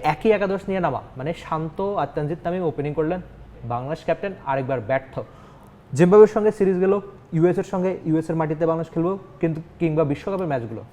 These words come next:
নাজমুল হোসেন শান্তর ব্যাটে বড় রান দেখেনি বাংলাদেশ দল। অধিনায়কের ব্যাটে বড় রানের অপেক্ষা যেন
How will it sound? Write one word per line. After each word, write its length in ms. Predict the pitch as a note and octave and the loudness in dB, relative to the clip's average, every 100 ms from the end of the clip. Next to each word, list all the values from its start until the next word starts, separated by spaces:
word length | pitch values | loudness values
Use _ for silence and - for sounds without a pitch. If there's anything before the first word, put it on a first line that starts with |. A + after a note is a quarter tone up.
| C3+ | -10
নাজমুল 220 | C3+ D#3+ | -8 -6
হোসেন 160 | E3 E3 | -6 -8
শান্তর 260 | D#3+ D#3 F3 D3+ | -6 -4 -2 -2
ব্যাটে 200 | C3 D#3+ - - - B2+ | -2 -8 -10 -20 -8 -2
বড় 120 | C#3 | -2
রান 100 | D#3 D#3+ | -2 -2
দেখেনি 280 | D3+ E3 F3+ - - - - G#2 | -4 -4 -6 -10 -18 -20 -8 -4
বাংলাদেশ 320 | B2+ C3 C3 A2 | -2 -2 -6 -6
দল। 80 | G2+ - - - - | -12 -16 -20 -18 -4
অধিনায়কের 440 | C#3+ F#3 G#3+ G#3+ G3 | 0 4 4 4 2
ব্যাটে 200 | D3+ D#3 E3+ C#3+ | 2 2 2 2
বড় 100 | D3+ | 2
রানের 200 | D#3+ E3 D3 | 0 0 -2
অপেক্ষা 260 | D#3+ G3 | -4 -2
যেন 100 | D#3 | -2